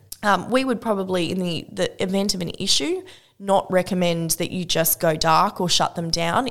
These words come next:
if you've had them and they've been very active, because that can look like you're guilty of something and you're trying to hide. If you don't have those properties,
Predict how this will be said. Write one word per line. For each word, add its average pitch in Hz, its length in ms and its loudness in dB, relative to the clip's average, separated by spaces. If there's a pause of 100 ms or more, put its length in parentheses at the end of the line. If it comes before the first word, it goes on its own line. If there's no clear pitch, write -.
if - 240 -4
you've 190 260 -4
had 170 140 0
them 170 140 -2
and 165 120 -2
they've 156 220 -4
been 160 180 -2
very 156 320 -2
active, - 520 -8 (340)
because 180 260 0
that 214 200 4
can 170 100 0
look 160 180 -2 (120)
like - 200 -2
you're 160 200 -2
guilty 160 320 0
of 160 80 0
something 156 400 -2
and 156 100 -2
you're 160 200 -4
trying 165 180 -2
to 165 120 -6 (100)
hide. 101 320 2 (680)
If 247 120 -2
you 214 120 0
don't 170 680 0 (200)
have 233 320 2
those 226 240 2
properties, 294 540 0